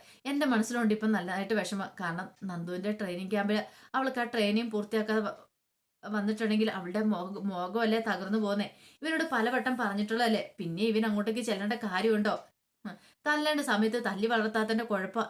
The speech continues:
എന്നൊക്കെ പറഞ്ഞ് അജയനെ അങ്ങോട്ടേക്ക് പോവാണ്. നയനയ്ക്ക് ഭയങ്കര വിഷമം. നയന പിന്നീട് ആദർശിൻ്റെ അടുത്തേക്ക് ചെല്ലുവാണ്. ആദർശ് ഹാളിൽ ലാപ്ടോപ്പിൽ ഓരോ ജോലികളൊക്കെ ചെയ്തുകൊണ്ടിരിക്കുകയാണ്.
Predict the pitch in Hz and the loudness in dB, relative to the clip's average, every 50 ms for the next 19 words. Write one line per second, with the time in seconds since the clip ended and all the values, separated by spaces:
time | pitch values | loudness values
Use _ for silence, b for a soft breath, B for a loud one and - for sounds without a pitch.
0 | - 190 175 170 180 - 196 196 190 202 202 185 170 175 175 180 196 196 190 190 | -6 -10 -10 -8 -8 -10 -10 -6 -4 -4 -4 -4 -6 -8 -6 -6 -4 -4 -6 -6
1 | 165 196 190 214 214 190 170 180 185 180 - - _ _ _ _ _ _ _ _ | -8 -6 -4 -4 -4 -4 -4 -6 -6 -8 -8 -14 _ _ _ _ _ _ _ _
2 | b b b b b b - 196 180 170 170 170 208 214 220 196 190 208 233 240 | b b b b b b -4 -4 -4 -4 -4 -2 0 2 2 2 2 2 2 2
3 | 233 214 214 - 220 220 - - b b b b - 269 277 285 277 285 247 233 | 2 2 2 0 -2 -2 -2 -6 b b b b -6 -2 -2 0 0 0 2 2
4 | 214 220 233 220 202 180 180 180 190 208 - 220 233 226 214 - 214 208 226 208 | 2 2 2 2 0 0 0 -2 -4 -6 -4 -2 -2 -2 0 0 0 0 2 0
5 | 196 196 190 170 - - 156 151 143 135 - - - 202 202 202 185 170 165 165 | 0 0 -4 -4 -8 -10 -12 -12 -12 -12 -12 -12 -10 -10 -8 -6 -4 -4 -4 -4
6 | 180 202 208 202 - _ _ _ _ _ _ _ _ - 226 254 254 254 254 254 | -2 -4 -4 -6 -8 _ _ _ _ _ _ _ _ -8 -2 -2 -2 -2 -2 -4
7 | 254 254 262 254 240 233 247 226 240 226 220 220 233 240 247 220 247 240 247 226 | -2 0 0 0 2 0 0 2 4 4 4 4 4 2 0 -2 -2 0 2 2
8 | 214 226 226 233 220 214 214 226 208 175 | 4 4 2 2 0 0 2 0 0 0